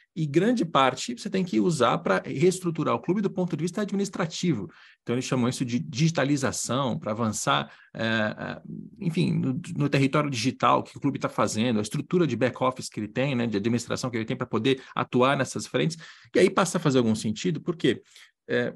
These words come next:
se você pensar do ponto de vista do investidor, ele vai comprar a receita lá do, do, da Liga Espanhola durante um longo período, óbvio que ele vai fazer um bom negócio, porque essa receita tende a continuar aumentando. Agora, se ele pegar,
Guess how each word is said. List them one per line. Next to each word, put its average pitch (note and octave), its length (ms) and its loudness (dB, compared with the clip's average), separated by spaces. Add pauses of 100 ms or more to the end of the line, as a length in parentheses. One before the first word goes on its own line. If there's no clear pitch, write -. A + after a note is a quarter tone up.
se - 200 -6
você C4+ 240 2
pensar C#3 300 2
do B2+ 100 -2
ponto A#2+ 240 -2
de A2 100 -6
vista A2+ 200 -8
do A2+ 100 0
investidor, A2+ 640 4
ele G3 140 2
vai G3 120 2
comprar B2+ 560 0
a A2 100 2
receita G#2+ 800 -4
lá G#2 160 2
do, G2+ 240 -2
do, G2 200 -4
da G2+ 120 2
Liga G#2+ 160 2
Espanhola G#2 580 0
durante G#2+ 380 -6
um G2+ 260 -8
longo C#3 240 4
período, B2+ 540 4
óbvio G3+ 240 0
que B2+ 80 -2
ele A2+ 40 -2
vai A#2 80 0
fazer A2+ 160 -2
um G#2+ 60 0
bom G#2+ 140 -2
negócio, B2 320 0
porque - 80 -10
essa F#3 140 -6
receita F3 340 -2
tende F3+ 240 -4
a E3+ 40 -6
continuar D#3+ 340 -4
aumentando. G#2+ 500 -2 (720)
Agora, C#3+ 420 4
se - 280 -2
ele A#3 140 4
pegar, D3+ 520 4